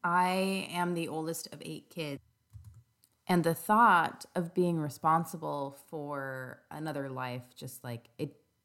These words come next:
it didn't sound fun to me. I feel, I felt back then like I'd already raised my kids. Um, and so it was just like, "Nope, I'm done. I don't wanna have kiddos." And then I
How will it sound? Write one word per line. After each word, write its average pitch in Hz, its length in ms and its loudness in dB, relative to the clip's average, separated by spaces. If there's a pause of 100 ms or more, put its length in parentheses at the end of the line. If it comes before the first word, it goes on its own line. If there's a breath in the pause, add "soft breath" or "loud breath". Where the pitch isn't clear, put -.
(260)
it 147 140 -4
didn't 196 220 4
sound 196 340 2
fun 147 300 0
to - 120 -6
me. 214 220 0
I 139 100 -6
feel, 147 420 -4
I 151 120 -6
felt 160 520 -4
back 156 280 -10
then 147 200 -8
like 143 160 -10
I'd 139 240 -12
already 143 280 -2
raised 135 400 -6
my 160 100 -8
kids. 226 480 -4 (680 soft breath)
Um, 139 580 -2 (180)
and 170 100 0
so 180 80 2
it - 40 2
was - 120 0
just 156 160 -6
like, 151 100 -6
"Nope, 240 280 2
I'm 175 100 -2
done. 175 160 0
I 165 80 -2
don't 143 120 -4
wanna 151 120 -6
have 143 220 -12
kiddos." 151 520 -2 (640 loud breath)
And 196 160 6
then 220 460 4
I 180 640 2